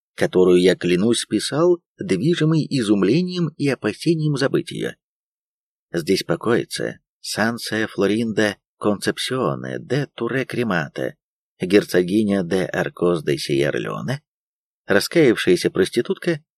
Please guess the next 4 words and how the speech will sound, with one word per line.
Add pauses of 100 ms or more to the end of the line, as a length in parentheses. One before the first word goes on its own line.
(300)
скончавшаяся
в
больнице (140)
Сальпетриар.